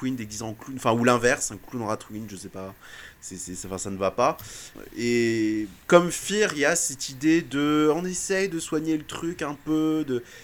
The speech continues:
Mais non, mais non, non, non, non, il y a des, il y a des, des, des visions d'horreur à l'échelle de Jacob, mais bon, évidemment, euh, sans...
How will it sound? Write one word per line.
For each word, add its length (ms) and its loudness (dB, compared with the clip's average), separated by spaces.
Mais 140 0
non, 260 2
mais 120 -4
non, 140 -6
non, 180 -6
non, 140 0
non, 180 2
il 60 0
y 40 4
a 80 4
des, 420 -4
il 40 -10
y 40 -8
a 20 -10
des, 140 -4
des, 220 -2
des 180 -8
visions 380 -4
d'horreur 460 4
à 80 2
l'échelle 340 -2
de 120 -2
Jacob, 420 0
mais 120 -4
bon, 220 -8
évidemment, 600 -6
euh, 380 -8
sans... 260 -10